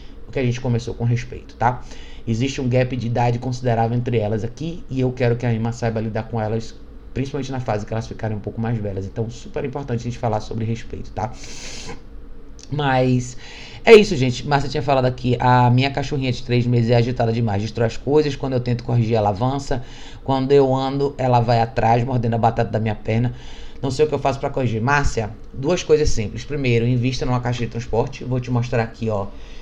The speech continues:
Se você entrar no meu site, educação canina ponto org, onde a gente estava aqui, você vai entrar aqui, equipamentos e ferramentas de treinamento. Clique nesse primeiro link, caixa de transporte, tá?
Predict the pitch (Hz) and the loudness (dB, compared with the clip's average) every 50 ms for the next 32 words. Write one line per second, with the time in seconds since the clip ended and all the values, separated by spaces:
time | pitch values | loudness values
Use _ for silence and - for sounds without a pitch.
0 | - - - 123 135 156 151 - - 165 160 151 165 147 135 135 127 123 123 - | -12 -10 -6 2 2 2 2 2 -2 -4 -4 -2 -2 -2 -2 0 0 0 0 0
1 | - 117 117 120 120 117 120 - - 110 - - - - - - - - - - | 2 2 4 4 2 0 -2 -6 -10 -10 -10 -12 -14 -16 -16 -16 -16 -16 -16 -16
2 | - - - - - - - - - - - 143 143 143 143 156 139 127 - 147 | -16 -14 -12 -12 -10 -10 -12 -12 -8 -4 -4 -2 -2 0 0 0 0 0 -2 -2
3 | - - 151 135 131 127 120 127 127 123 120 120 113 117 117 113 113 113 117 - | 0 0 0 0 0 0 0 0 -2 -2 2 2 2 2 2 0 0 0 -2 0
4 | - 120 110 110 113 - - 135 131 127 - - - - - - - - - - | 0 0 0 0 -2 -2 -4 -4 -4 -4 -8 -12 -14 -14 -14 -14 -12 -14 -14 -14
5 | - - - - - - - - - - - - - - - 117 117 117 - - | -14 -16 -16 -16 -16 -16 -16 -16 -16 -16 -16 -16 -16 -6 -2 -2 -2 -2 -2 0
6 | - 139 139 139 135 127 131 135 135 127 - 135 127 127 - 127 117 - - 139 | 2 4 6 6 4 4 2 0 0 0 0 0 0 0 0 -2 -4 -2 0 -2
7 | 127 135 143 143 - - 156 143 139 139 139 135 131 139 131 127 139 139 131 123 | 0 0 -2 -4 -2 -2 -2 -2 -2 -2 -2 -2 -4 -4 -4 -4 -4 -2 -2 -2
8 | 104 98 - 123 - - 151 151 - 151 156 151 - 147 151 151 170 185 196 190 | -2 -2 -6 -8 -6 -6 -6 -6 -2 -2 -2 -2 -2 0 0 2 2 2 0 0
9 | 160 156 165 - - - 180 170 - - - - 135 135 131 - 147 143 - 147 | -2 -4 -4 -8 -8 -10 -10 -10 -12 -16 -2 0 0 0 0 -2 -6 -6 -4 -6
10 | - - - 117 107 - - - - - - 123 139 147 143 | -6 -4 -6 -6 -6 -6 -8 -10 -8 0 2 2 2 2 -2